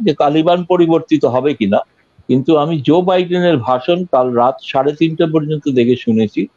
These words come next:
আমার মনে হয়েছে আমেরিকা বদলে গেছে। আমেরিকার পররাষ্ট্রনীতি বা বিদেশ নীতি তাদের একটা যুগান্তকারী পরিবর্তন এনেছেন বাইডেন,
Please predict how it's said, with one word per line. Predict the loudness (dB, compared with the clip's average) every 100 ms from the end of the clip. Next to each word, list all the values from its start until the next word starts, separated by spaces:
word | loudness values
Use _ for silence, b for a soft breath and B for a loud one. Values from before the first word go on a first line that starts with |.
| _ _
আমার | -4 -2 -2
মনে | 0 0
হয়েছে | 0 0 0
আমেরিকা | -2 -2 0 0 0 -2
বদলে | 0 -2 -2 -4
গেছে। | -4 -8 _ _ _ _ _ _ _ _
আমেরিকার | -4 0 0 2 0 -2
পররাষ্ট্রনীতি | 0 2 4 2 0 -2 0 0 -2
বা | -2 0
বিদেশ | 0 0 0 -2
নীতি | -6 -4 -2
তাদের | 0 0 -2
একটা | -4 -2
যুগান্তকারী | 0 0 -2 0 0 2 0 0
পরিবর্তন | 0 2 0 0 0 2
এনেছেন | 2 0 -4 -2
বাইডেন, | 0 -2 -4 -8